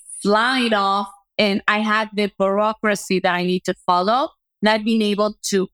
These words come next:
really execute all the ideas that I had in my mind. So it was more about feeling that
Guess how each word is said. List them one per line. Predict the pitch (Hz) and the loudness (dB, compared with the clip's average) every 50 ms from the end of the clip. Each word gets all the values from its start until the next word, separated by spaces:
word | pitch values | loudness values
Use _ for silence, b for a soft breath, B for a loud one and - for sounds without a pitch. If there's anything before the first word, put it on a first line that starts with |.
| _ _ - | _ _ -2
really | 202 233 247 247 233 226 - | 0 0 0 0 0 -2 0
execute | - 180 185 - - - 208 - - - 196 185 185 - _ _ - | 0 -2 -2 -2 -4 -4 -4 -4 -4 -2 0 0 0 -2 _ _ -2
all | 202 208 208 220 226 220 214 | 0 2 2 2 0 -2 -2
the | 208 208 196 | 0 0 0
ideas | 190 180 175 - - 196 190 185 185 180 - 190 | 0 0 -2 -2 -2 0 0 2 0 0 0 0
that | 175 165 165 | 0 0 0
I | 170 | 0
had | 170 165 165 175 180 170 | -2 -2 -2 -2 -2 0
in | 170 170 165 | 0 0 0
my | 160 156 156 | 0 0 0
mind. | 151 156 147 135 - - - - - - _ _ _ _ _ _ _ _ _ _ | 0 0 -2 -2 -4 -8 -12 -14 -18 -18 _ _ _ _ _ _ _ _ _ _
So | - - | 0 2
it | 226 254 | 2 2
was | 262 262 254 262 247 | 2 0 -2 -2 -2
more | 247 269 285 320 330 | 0 2 2 2 0
about | 330 294 - 226 202 190 185 185 - _ _ _ _ - | 0 0 0 0 0 0 -2 -4 -6 _ _ _ _ -2
feeling | - 247 254 247 240 226 208 208 | 0 0 2 2 0 0 0 2
that | 208 208 214 | 0 0 0